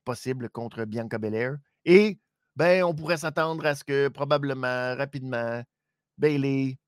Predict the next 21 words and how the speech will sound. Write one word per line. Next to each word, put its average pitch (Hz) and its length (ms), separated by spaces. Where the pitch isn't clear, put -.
se - 200
vire 143 680
et, 120 400
euh, 113 640
attaque, 151 460
euh, 123 300
Io 127 280
ou 127 420
Dakota. 117 640
Puis - 80
là, 107 120
ben, 104 120
il 104 140
va 117 80
y 127 80
avoir 117 440
scission 254 680
entre 156 260
les 143 140
deux. 135 260
Bref, 160 400